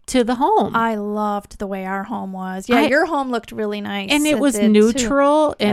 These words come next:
Speaker 2: That's how
Speaker 1: it
Speaker 2: ours,
Speaker 1: was
Speaker 2: yeah.
Speaker 1: freshly painted, and
Speaker 2: Do you
Speaker 1: <laughs> it
Speaker 2: know,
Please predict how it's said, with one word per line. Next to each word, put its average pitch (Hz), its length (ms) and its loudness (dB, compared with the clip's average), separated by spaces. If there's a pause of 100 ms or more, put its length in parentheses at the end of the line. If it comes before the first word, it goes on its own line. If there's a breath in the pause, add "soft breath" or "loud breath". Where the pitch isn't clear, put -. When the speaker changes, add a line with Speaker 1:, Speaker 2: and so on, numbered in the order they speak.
Speaker 2:
That's - 40 -12
how 220 100 0
Speaker 1:
it 214 60 2
Speaker 2:
ours, 208 140 4
Speaker 1:
was 196 280 0
Speaker 2:
yeah. - 20 -8
Speaker 1:
freshly 196 500 -2
painted, 247 1000 -2
and 202 420 0 (140)
Speaker 2:
Do 269 120 -4
you 330 40 2
Speaker 1:
<laughs> - 0 -
it - 40 2
Speaker 2:
know, 427 80 -2